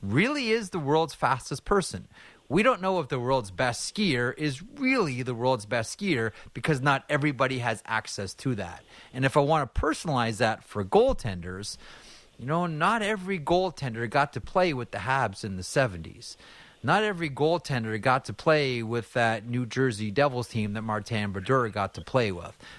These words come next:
Not every goaltender got to play with, you know, the Montreal Canadiens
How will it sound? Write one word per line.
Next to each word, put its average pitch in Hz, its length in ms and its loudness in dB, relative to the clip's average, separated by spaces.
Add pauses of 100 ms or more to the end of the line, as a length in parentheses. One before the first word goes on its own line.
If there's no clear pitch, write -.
(100)
Not 180 180 2
every 160 220 -2
goaltender 135 640 -2
got 127 240 0
to 113 80 -8
play 123 420 0
with, 110 400 -2
you 110 60 -6
know, 101 140 2
the 104 80 -2
Montreal 117 640 0
Canadiens 107 920 -4